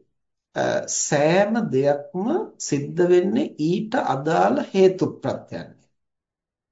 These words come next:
එතකොට අපි හිතමු රෝස මලකුයි, අ, නෙළුම් මලකුයි අපි සංසන්දනය කළා කියලා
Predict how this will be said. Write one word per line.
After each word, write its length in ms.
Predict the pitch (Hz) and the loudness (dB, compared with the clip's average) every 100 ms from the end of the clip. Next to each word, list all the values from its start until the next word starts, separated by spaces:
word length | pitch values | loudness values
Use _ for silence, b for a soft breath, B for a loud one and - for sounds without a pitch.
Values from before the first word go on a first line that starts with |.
| _ _ _ _ _ - | _ _ _ _ _ -10
එතකොට 480 | 135 143 156 - - 135 120 | -4 -2 -2 -2 0 2 2
අපි 220 | 127 - | 0 -2
හිතමු 340 | 147 156 165 180 | 0 0 0 0
රෝස 360 | 131 131 147 147 | 0 2 0 2
මලකුයි, 720 | 143 135 127 127 - 131 143 185 214 B B _ | -2 0 -2 -2 -2 -2 0 0 -2 B B _
අ, 100 | - 131 127 | -4 -2 0
නෙළුම් 460 | 120 123 139 170 180 170 | 0 0 4 6 6 4
මලකුයි 600 | 147 139 127 - 131 214 - | -2 -2 -6 -4 -2 -2 -4
අපි 220 | - - 180 | -6 -2 -2
සංසන්දනය 880 | - 135 165 185 202 196 196 185 180 | -2 -4 -4 0 0 2 -2 0 -2
කළා 340 | 175 160 156 139 | -2 0 2 0
කියලා 440 | 139 123 123 240 | 0 0 0 -2